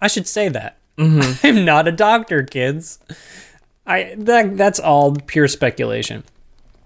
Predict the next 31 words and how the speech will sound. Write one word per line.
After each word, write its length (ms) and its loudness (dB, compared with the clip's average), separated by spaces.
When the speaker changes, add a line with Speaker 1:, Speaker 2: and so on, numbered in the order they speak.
Speaker 2:
Yeah. 180 2
Speaker 1:
But 60 8
I'm 140 4
glad 200 6
that 100 4
I 60 4
get 180 2
to 80 -2
see 160 0
your 160 2
face 480 -4
and 220 -6
the 60 -6
face 300 -4
of 60 -16
my 140 -8
loved 280 -6
ones. 320 -10
Speaker 2:
Yes. 600 -4
Same. 500 -2
Speaker 1:
Near 120 -4
and 120 -8
far. 360 -2
Speaker 2:
Same. 640 -4
We 200 -2
should, 380 -4
we 180 -2
should 240 -10
say 400 0
right 320 -6
now, 540 -8